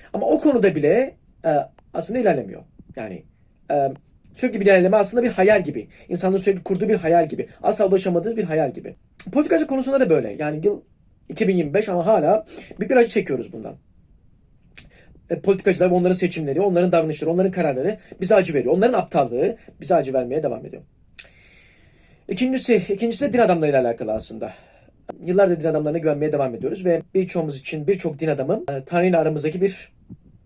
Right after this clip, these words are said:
e, ne denebilir? Bir aracı gibi. Aslında insanlığın büyük oranda yaptığı şey bu. E, yani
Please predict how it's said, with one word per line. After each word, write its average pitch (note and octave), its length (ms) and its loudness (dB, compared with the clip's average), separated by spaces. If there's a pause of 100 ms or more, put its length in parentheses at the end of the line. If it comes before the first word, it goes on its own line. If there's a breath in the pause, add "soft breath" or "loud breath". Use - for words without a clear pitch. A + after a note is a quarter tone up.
(720)
e, D3+ 160 -4
ne D#3+ 120 -2
denebilir? D#3 300 0
Bir G3+ 180 0
aracı F3 260 2
gibi. C3 300 -8 (300)
Aslında D#3+ 340 -6
insanlığın D#3+ 600 -2 (800 soft breath)
büyük G#3+ 220 -2
oranda F3+ 160 2
yaptığı E3+ 260 2
şey B3+ 280 -4
bu. C#3 160 0 (880)
E, D3 100 -2
yani D3+ 320 0